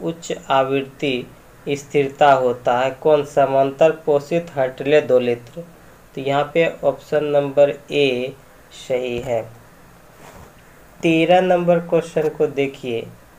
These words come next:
तेरह नंबर क्वेश्चन में कह रहा है हार्टले दोलित परिपथ की आवृत्ति निर्धारित करने का सूत्र।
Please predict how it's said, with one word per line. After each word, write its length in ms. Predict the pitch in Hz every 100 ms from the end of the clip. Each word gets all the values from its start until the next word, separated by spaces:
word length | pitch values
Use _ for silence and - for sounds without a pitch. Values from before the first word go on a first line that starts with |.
| - -
तेरह 360 | 156 160 175
नंबर 420 | 185 180 170 170 170
क्वेश्चन 460 | - 165 - 165
में 220 | 156 156 156
कह 200 | 135 131
रहा 220 | 127 127
है 160 | 123
हार्टले 640 | 127 131 143 139 156 170 180
दोलित 440 | 175 160 165 170 -
परिपथ 540 | 151 151 151 160 160
की 180 | - 165 - -
आवृत्ति 560 | 131 135 139 135 147 120 120 - - - - _ _ -
निर्धारित 640 | 143 143 139 135 151 160 -
करने 320 | 143 139 135
का 200 | 127 123
सूत्र। 420 | 117 117 120 -